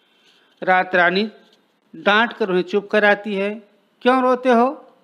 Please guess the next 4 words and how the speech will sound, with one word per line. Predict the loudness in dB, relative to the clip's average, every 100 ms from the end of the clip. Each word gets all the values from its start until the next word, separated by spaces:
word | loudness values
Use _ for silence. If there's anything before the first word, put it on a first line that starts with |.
| -6
चिल्लाकर, | -2 0 0 -2 -14 -14 _ _ _ -2
"चुप | -2 2
रहो, | 2 0 -6 -20 _ _ -14
वरना," | -4 -4 -2 2 2 2 -4